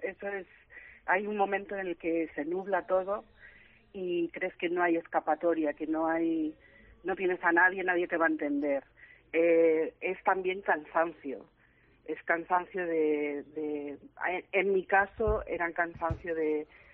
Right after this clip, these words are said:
de muchas dietas, de mucha, de mucha restricción, de, de muchas comparaciones y, y exploté, exploté y pensaba que no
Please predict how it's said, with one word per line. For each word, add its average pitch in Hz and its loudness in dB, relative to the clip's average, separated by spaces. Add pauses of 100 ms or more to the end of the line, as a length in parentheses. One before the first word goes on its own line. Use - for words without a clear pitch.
(180)
de 165 -2
muchas 175 -2 (340)
dietas, 202 2
de 170 -2
mucha, 156 2 (520)
de 156 -8
mucha 170 -4
restricción, 226 0 (540)
de, 156 0 (400)
de 170 -4
muchas 190 -2
comparaciones 214 0 (800)
y, 185 -4 (1080)
y 208 2
exploté, 165 -2 (300)
exploté 180 -4
y 165 -8 (800)
pensaba 185 2
que 185 -6
no 185 -2